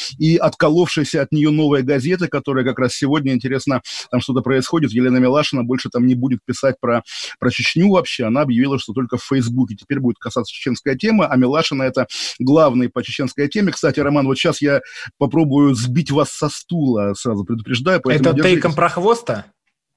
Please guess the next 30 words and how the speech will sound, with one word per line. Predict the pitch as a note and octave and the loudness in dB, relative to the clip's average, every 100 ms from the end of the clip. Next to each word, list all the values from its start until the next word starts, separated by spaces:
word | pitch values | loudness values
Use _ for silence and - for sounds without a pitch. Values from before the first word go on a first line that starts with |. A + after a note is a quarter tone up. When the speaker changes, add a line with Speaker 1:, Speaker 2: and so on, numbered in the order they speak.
| _ | _
Speaker 1:
Э, | D3+ D3+ | 0 4
нет, | A3 B3 | 6 6
нет, | A#3+ | 4
нет, | A#3 F#3 | 4 4
упаси | G3 G3 | 0 0
Боже, | G#3 A#3 D3+ E3 D3+ | 0 2 2 2 2
э, | E3 D#3+ D#3 D#3 D3 C3+ | 2 2 2 2 0 -4
хочу... | - E3 D#3+ - G3+ G3+ G3+ G3 F#3+ _ _ _ _ _ - | -2 -2 0 0 2 4 4 4 2 _ _ _ _ _ 0
а, | - C3 | 2 4
или, | D3+ E3+ | 2 2
наверное, | F#3 G3+ F3+ E3 | 2 2 2 2
тейком | E3 E3+ F3+ | 0 0 0
про | E3+ G3 | 0 0
Хвоста, | A3+ A3+ D3+ - | 0 0 0 -2
потому | C3 D3 D#3 | -4 -2 -2
что, | D3 E3+ | 0 -2
да, | D#3+ D3+ | 2 2
это | B2+ C#3+ | 2 0
м-, | C#3 C#3+ | 0 0
не | D3+ D#3 E3 | 0 2 2
моя | E3+ E3+ E3+ E3 | 4 2 2 2
идея, | E3 B3+ G3 | 2 2 2
но | D#3 | 2
она | D#3+ | 2
мне | E3 | 2
дико | C#3+ D3 E3+ | 0 -2 -4
понравилась. | D#3+ E3+ E3+ C#3 A#2+ A#2 | -2 0 2 2 2 0
А | - | -4
что | C#3 - A3+ | -4 -2 0
если, | D#3+ C3+ G#3 - E3 C#3+ | 0 0 0 0 0 -2